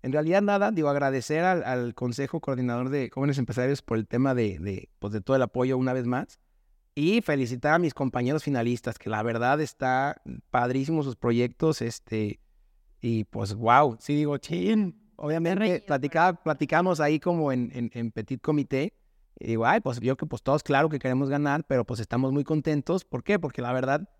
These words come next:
Speaker 1: si por algo no ganas, es porque, pues, los otros proyectos también están bravísimos, ¿no?
Speaker 2: Claro.
Speaker 1: Entonces, estamos muy contentos, este, hemos hecho un equipo padre, y de hecho hasta ya tenemos programada ir a, a,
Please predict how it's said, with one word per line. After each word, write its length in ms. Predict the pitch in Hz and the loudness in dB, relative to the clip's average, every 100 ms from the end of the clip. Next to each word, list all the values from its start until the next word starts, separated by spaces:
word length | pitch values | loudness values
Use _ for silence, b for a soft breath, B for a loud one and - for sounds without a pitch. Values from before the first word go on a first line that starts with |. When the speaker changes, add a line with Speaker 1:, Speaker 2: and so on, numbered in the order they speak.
| _ | _
Speaker 1:
si 160 | - - | -10 2
por 120 | 165 | 4
algo 120 | 196 | 4
no 100 | 202 | 4
ganas, 380 | 190 196 214 247 | 2 4 2 2
es 100 | 143 | 0
porque, 240 | 170 - | -4 -6
pues, 160 | 113 107 | -6 -8
los 140 | 113 | -8
otros 180 | - 147 | -8 -8
proyectos 300 | 139 123 165 | -4 -4 -6
también 260 | 139 131 151 | -4 -2 -2
están 300 | - 151 160 | -2 -2 2
bravísimos, 640 | 170 156 185 175 151 123 | 2 2 0 0 0 0
¿no? 220 | 123 151 _ _ | -2 -4 _ _
Speaker 2:
Claro. 260 | - 185 185 | -6 -6 -4
Speaker 1:
Entonces, 260 | 185 135 135 | -2 -2 0
estamos 380 | - 151 147 143 | 0 2 2 0
muy 100 | 151 | 0
contentos, 560 | 151 151 147 143 170 | -2 0 0 2 0
este, 260 | 139 - 131 | 0 -2 -2
hemos 140 | 135 | -2
hecho 160 | 135 139 | 0 0
un 60 | |
equipo 260 | 135 135 135 | 0 -2 -2
padre, 320 | - 135 160 | 0 0 0
y 40 | 127 | -2
de 60 | |
hecho 140 | 123 127 | -2 -4
hasta 160 | - | -2
ya 80 | 117 | -2
tenemos 320 | 123 123 123 | 0 0 0
programada 500 | - 107 104 107 113 | -2 -4 -2 -2 -2
ir 120 | 110 110 | -2 -4
a, 180 | - _ _ | -6 _ _
a, 160 | - 110 | -10 -10